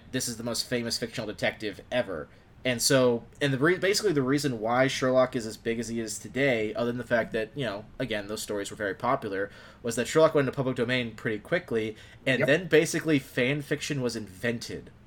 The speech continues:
Speaker 1: with Sherlock
Speaker 2: Yep.
Speaker 1: Holmes. <laughs> So
Speaker 2: No, I would argue the majority of Sherlock Holmes written by Arthur Conan Doyle aren't great, but it's a good character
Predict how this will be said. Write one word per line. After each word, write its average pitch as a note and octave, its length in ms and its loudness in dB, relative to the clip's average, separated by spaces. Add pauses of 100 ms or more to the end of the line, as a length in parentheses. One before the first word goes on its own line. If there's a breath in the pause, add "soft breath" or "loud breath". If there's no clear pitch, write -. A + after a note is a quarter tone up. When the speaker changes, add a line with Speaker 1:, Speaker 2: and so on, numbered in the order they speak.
Speaker 1:
with G#2 200 -6
Sherlock G2+ 280 0
Speaker 2:
Yep. E3+ 140 6
Speaker 1:
Holmes. - 500 -4
<laughs> - 80 -20
So - 300 0
Speaker 2:
No, F3 160 6
I D#3 80 6
would E3 120 6
argue F#3 520 6
the E3 140 -2
majority G#3+ 960 0 (140)
of E3 440 6
Sherlock E3 440 0
Holmes C3 420 2
written C#3+ 260 -6
by C#3+ 220 2
Arthur C3+ 340 -4
Conan C#3+ 420 2
Doyle B2+ 280 0 (180)
aren't C#3+ 460 4
great, C3+ 540 -2 (200)
but D3+ 520 8 (380)
it's C#3 180 6
a C3+ 60 4
good B2+ 280 -2
character C#3+ 640 2